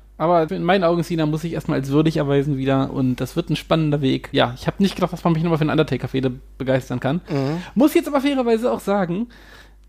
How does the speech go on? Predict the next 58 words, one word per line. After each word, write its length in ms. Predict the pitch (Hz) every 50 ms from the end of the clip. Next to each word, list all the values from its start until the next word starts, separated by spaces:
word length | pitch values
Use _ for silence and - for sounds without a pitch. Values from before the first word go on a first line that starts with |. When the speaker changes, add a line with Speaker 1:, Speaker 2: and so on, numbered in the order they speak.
| - -
Speaker 1:
so 140 | - 160 180
eine 100 | 190 175
neue 240 | 175 202 208 190 151
Hüfte 460 | 214 262 - - - 254 262 269 269 - - - - - -
äh, 280 | - 196 180 185 185 220
scheint 320 | - - - 196 208 208
ihre 160 | 214 185 175
Wunder 240 | 196 247 226 180 143
zu 200 | - - 139 127
wirken. 280 | 131 143 143 139 185 170
Also 180 | 160 147 156
der 340 | 156 160 160 156 151 151 156
Taker 340 | - - 185 180 - 190 170
sah 160 | 151 175 170 - _ _ -
doch 180 | - 170 170 -
deutlich, 520 | - 175 175 185 - 196 175 - - -
äh, 400 | 302 269 214 190 185 175 170 170
hat 140 | 170 170 -
sich 80 | 170 -
deutlich 280 | 185 196 190 165 156
runder 200 | 175 214 208 160
bewegt, 300 | 131 135 123 127 123 -
als 180 | 104 - - 135
es 60 | 131 _
das 60 | -
letzte 220 | 135 127 - - 139
Mal 160 | 135 - 135
der 80 | 135 135
Fall 220 | - 139 135 135
gewesen 340 | 135 135 127 135 135 123 131
ist, 80 | 143 -
fand 180 | - 139 123 117
ich 120 | - -
zumindest. 420 | - 135 131 135 170 202 - - -
Äh, 260 | 131 139 135 135 135 139 131
es 160 | 110 131 -
waren 140 | - 147 151
jetzt 180 | 147 135 - -
auch 80 | 156
nur 100 | 151 156
drei 160 | 143 139 - 160
Minuten, 360 | 180 190 202 202 185 202 185
also, 280 | 160 151 147 151 151 143 - - - - - - - - -
ähm, 420 | 143 143 143 147 143 147 147 139 135
ist 100 | - -
vielleicht 220 | - 156 143 -
ein 100 | 160 156
schlechter 300 | - - 165 151 - 165
Vergleichswert, 440 | 156 180 156 139 143 165 - - 185
aber 120 | 165 151 151
es 80 | 135
sah 140 | 135 139 147
doch 120 | 165 170 -
deutlich 300 | 135 147 160 175 151 -
besser 300 | 160 156 - 165 160 165
aus, 220 | 190 202 226 -
fand 180 | - 202 196 208
ich. 160 | 247 - -